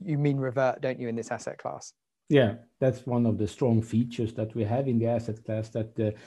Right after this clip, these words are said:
Speaker 2: uh, the, the pull to par effect, it kicks in, uh, rather fast, much faster than in other asset classes, uh, since you don't really have the default risk.
Speaker 1: Exactly.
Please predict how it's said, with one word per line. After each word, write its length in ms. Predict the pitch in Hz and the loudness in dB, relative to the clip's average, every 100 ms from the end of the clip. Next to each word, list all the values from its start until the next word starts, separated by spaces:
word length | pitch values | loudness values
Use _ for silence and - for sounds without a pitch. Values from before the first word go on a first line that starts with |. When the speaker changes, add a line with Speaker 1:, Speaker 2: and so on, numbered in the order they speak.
| - - _ _ - | -20 -20 _ _ -6
Speaker 2:
uh, 500 | 113 110 110 117 117 120 - | -2 -2 -2 -6 -12 -14 -8
the, 140 | 117 | -8
the 200 | 117 113 - | -6 -8 -4
pull 380 | 151 135 123 | 0 2 2
to 180 | 117 117 113 | 0 -4 -4
par 340 | - 123 147 | -4 2 2
effect, 480 | 120 113 - 107 - - | 2 -2 -4 -6 -6 -8
it 220 | 110 - | -8 -8
kicks 400 | - 120 117 - | -6 -6 -6 -8
in, 400 | 143 120 107 101 113 - | 0 2 4 0 -6 -10
uh, 760 | 107 104 107 104 107 104 110 | -6 -6 -6 -8 -8 -10 -8
rather 300 | 117 117 107 | -4 -2 -2
fast, 720 | 95 - 127 95 101 - _ - | -4 -2 -2 -2 -6 -14 _ -12
much 340 | 123 117 117 | -4 -4 -4
faster 360 | - 117 113 107 | -4 -4 -4 -6
than 180 | 107 104 | -4 -2
in 200 | 104 104 _ - _ | -4 -4 _ -20 _
other 240 | 117 117 107 | -2 0 0
asset 360 | 117 110 - | 0 -4 -8
classes, 520 | 104 95 107 98 - - | -8 -8 -8 -12 -12 -12
uh, 580 | - 85 - - - 113 | -12 -14 -16 -18 -18 -18
since 360 | - 123 110 | -6 -6 -4
you 80 | 113 | -6
don't 320 | 110 120 117 117 | -2 2 0 0
really 280 | 117 113 | -2 -2
have 380 | 95 139 120 104 | -4 -4 -2 -2
the 100 | 101 | -4
default 580 | 95 113 117 - 92 - - | -4 -6 -6 -10 -16 -16 -16
risk. 340 | 113 104 - _ _ _ _ _ _ - | -16 -16 -20 _ _ _ _ _ _ -10
Speaker 1:
Exactly. 580 | 135 123 131 127 - 127 | -6 -4 -4 -4 -6 -16